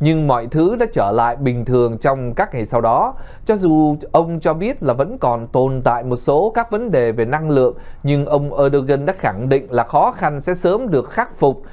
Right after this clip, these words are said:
Tổng thống Thổ Nhĩ Kỳ đã kêu gọi người dân lắng nghe thông tin từ chính quyền trong bối cảnh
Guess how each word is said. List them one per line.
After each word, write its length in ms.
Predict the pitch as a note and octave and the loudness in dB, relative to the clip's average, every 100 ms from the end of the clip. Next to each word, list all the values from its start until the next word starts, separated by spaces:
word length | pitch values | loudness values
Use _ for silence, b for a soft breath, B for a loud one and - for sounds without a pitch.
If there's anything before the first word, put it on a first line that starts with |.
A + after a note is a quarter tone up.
| B B | B B
Tổng 180 | C3+ C#3+ | 2 4
thống 260 | E3+ G3+ C4+ | 2 0 0
Thổ 120 | C#3+ | 0
Nhĩ 180 | D3 A3 | 0 0
Kỳ 240 | D#3+ C#3+ | 0 2
đã 80 | G3 | 2
kêu 220 | G#3 G3 F3+ | 2 4 4
gọi 240 | C#3 C3 | 4 2
người 240 | C#3 C3 | 2 0
dân 280 | B2 E3 D#3+ | 4 2 2
lắng 400 | D3+ D#3 B3+ D4 | 0 -2 -2 -2
nghe 200 | A#3+ F#3 F3 | 0 0 0
thông 220 | F3+ E3 | -2 0
tin 300 | D#3+ E3 D#3 | 0 0 2
từ 120 | C#3+ | 0
chính 320 | A#2 D3+ G#3+ C#4 | -2 -2 -4 0
quyền 300 | D3 B2+ A2 B B - | 2 2 0 B B 0
trong 280 | F#3+ F#3 E3+ | 2 2 2
bối 200 | A3 C4+ | 0 2
cảnh 360 | A#2+ A#2 E3+ | -2 -2 -4